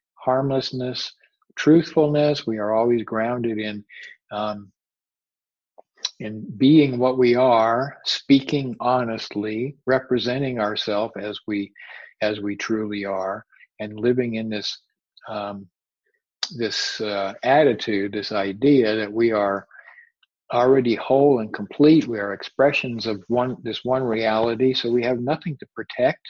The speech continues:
nothing to defend, nothing to be worried about, nothing to be ashamed of. We are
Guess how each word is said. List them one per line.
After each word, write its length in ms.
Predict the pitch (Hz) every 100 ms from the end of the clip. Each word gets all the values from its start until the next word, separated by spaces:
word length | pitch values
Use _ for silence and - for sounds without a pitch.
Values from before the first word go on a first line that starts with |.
| -
nothing 300 | 110 - 135
to 100 | 131
defend, 600 | 117 113 - 117 117 135
nothing 320 | 110 117 139 131
to 60 | 120
be 180 | 117 110
worried 400 | 104 113 120 120
about, 340 | 117 127 139 117
nothing 260 | 107 107 104
to 80 | 101
be 180 | 98
ashamed 480 | 95 - 117 131 131
of. 200 | 131 143 - - - - - - -
We 320 | 101 110 120
are 560 | 110 110 117 113 117